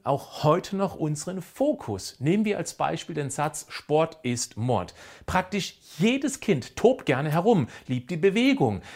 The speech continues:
Wenn man aber in der Jugend im Sportunterricht aufgrund einer erheblichen Überlastung eine ganz schlechte Erfahrung macht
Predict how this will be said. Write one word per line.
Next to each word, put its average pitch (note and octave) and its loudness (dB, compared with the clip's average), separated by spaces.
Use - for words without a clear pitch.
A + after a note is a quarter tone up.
Wenn E3 4
man F3 2
aber D#3+ 2
in D3+ 0
der C3+ 2
Jugend G3+ 4
im B2 -4
Sportunterricht G3 4
aufgrund C#3+ 0
einer C3+ -2
erheblichen F#3 0
Überlastung E3 2
eine D3+ -6
ganz G#3+ 0
schlechte A3+ -2
Erfahrung G3+ 2
macht G3+ -2